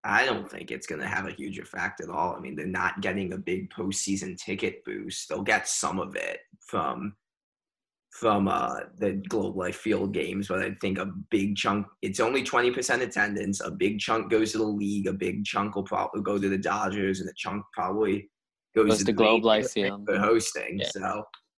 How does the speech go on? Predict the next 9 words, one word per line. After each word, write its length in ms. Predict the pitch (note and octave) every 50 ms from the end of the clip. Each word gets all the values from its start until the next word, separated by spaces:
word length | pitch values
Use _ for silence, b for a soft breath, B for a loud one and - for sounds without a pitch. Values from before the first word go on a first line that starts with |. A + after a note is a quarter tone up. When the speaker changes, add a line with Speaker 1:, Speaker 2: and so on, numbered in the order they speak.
| _ -
Speaker 1:
they 80 | F#2+
really 280 | G#2 A2+ B2 C3 C3+ C3
won't 220 | B2+ A#2+ B2 B2
get 160 | A#2+ A2+ G2+
much 460 | A2+ A2 G#2+ G#2+ G2+ - - - - -
ticket 480 | A2+ G#2 G2+ - F2 - G#2 - - - - -
revenue. 560 | G#2+ G#2+ G#2 G2+ G2 F#2+ F#2+ F#2 F2 F2 F#2+ F#2+
They'll 240 | G2 G#2 A2+ G#2
sell 680 | - - - C3 A#2+ A#2 A#2 A#2+ A2+ A2 D3+ C#3+ - -